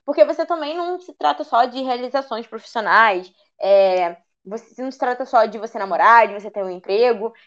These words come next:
de você ter uma vida, sei lá, é, totalmente saudável, se tratando de o corpo perfeito, mas os pequenos momentos de felicidade, quando você tava com alguém que você gosta,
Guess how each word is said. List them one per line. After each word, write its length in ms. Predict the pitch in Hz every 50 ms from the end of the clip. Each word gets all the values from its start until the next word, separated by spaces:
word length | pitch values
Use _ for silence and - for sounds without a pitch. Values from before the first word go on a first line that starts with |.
| _ -
de 80 | 185
você 260 | 196 202 214 202 220 208
ter 140 | 226 214
uma 200 | 202 202 190 190
vida, 840 | 196 185 185 196 202 180 196 190 185 185 185 180 180 175 170 165 - _
sei 160 | _ - 240
lá, 280 | 226 208 185 170 156 -
é, 320 | - 190 185 180 175 160 -
totalmente 480 | - 226 220 226 208 196 208 202 - 220
saudável, 680 | - - 208 202 190 180 180 190 208 220 214 196 196 190
se 120 | 190 -
tratando 420 | - 190 185 185 196 190 190 190
de 260 | 196 - 160 180 180 180
o 80 | 180
corpo 260 | - - 196 190 - _
perfeito, 560 | - 196 196 - - 190 202 220 226 - 233 - _ - - - -
mas 300 | 311 339 320 330 349 339
os 160 | 370 370 359
pequenos 540 | - - - 494 554 539 554 508 466 480 440
momentos 300 | 453 440 415 392 381 -
de 40 | -
felicidade, 560 | 392 320 349 359 - 294 294 294 277 202 190
quando 220 | 185 - 233 240
você 180 | 220 233 240 240
tava 220 | 247 240 226 226
com 100 | 226 -
alguém 200 | 220 208 202 202
que 80 | 220 -
você 200 | 196 196 196 196
gosta, 640 | 190 190 202 226 240 226 208 220 - - 202 190